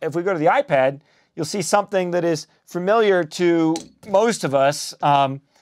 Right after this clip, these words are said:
if you look on the right side here, it's an old turn coordinator.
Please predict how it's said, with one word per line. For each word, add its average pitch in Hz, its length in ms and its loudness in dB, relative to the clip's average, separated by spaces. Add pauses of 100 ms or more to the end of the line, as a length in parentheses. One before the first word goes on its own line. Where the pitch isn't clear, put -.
(400)
if - 180 -8
you 156 80 -2
look 175 240 0
on 160 160 2
the 135 100 2
right 139 480 0
side 123 480 0
here, 120 460 -4 (320)
it's - 220 -12
an 139 200 -8
old 190 440 2 (2000)
turn 175 240 0
coordinator. 131 680 -4